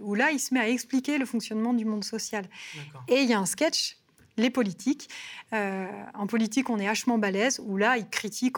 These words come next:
Speaker 1: ouvertement les politiques. Donc, euh, en effet, Giscard, euh, il va critiquer les hommes, mais aussi les mesures politiques qu'ils mettent en place.
Speaker 2: Il n'hésite pas à les taper dans,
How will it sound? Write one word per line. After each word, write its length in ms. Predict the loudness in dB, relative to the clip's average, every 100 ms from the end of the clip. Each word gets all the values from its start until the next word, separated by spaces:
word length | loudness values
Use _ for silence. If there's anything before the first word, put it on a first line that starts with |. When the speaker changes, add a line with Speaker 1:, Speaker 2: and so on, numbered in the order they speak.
| -2
Speaker 1:
ouvertement 680 | 2 2 0 -4 -4 -2 -2 -6 -16 -4
les 100 | -2
politiques. 560 | 0 2 0 -2 -12 -20 -20 -8 -2
Donc, 240 | -2 -2
euh, 40 |
en 120 | -4 -4
effet, 340 | -4 -2 -2
Giscard, 680 | -2 -6 -4 -2 0 -2 -2
euh, 40 | -8 -10 -8 -2
il 100 | 2
va 80 | 2
critiquer 400 | 2 0 2 4
les 240 | 4 4
hommes, 320 | 4 6 6
mais 220 | 6 4
aussi 400 | 4 0 -2 -2 0
les 120 | 0
mesures 300 | 0 -2 -4
politiques 440 | -4 -6 -6 -8
qu'ils 140 | -6 -6
mettent 180 | -6
en 80 | -10
place. 260 | -8 -8 -6
Speaker 2:
Il 120 | -6
n'hésite 280 | -6 -6 -6
pas 120 | -4
à 60 | -4
les 140 | -4
taper 280 | -6 -2 -2
dans, 440 | -2 -2 -4 -6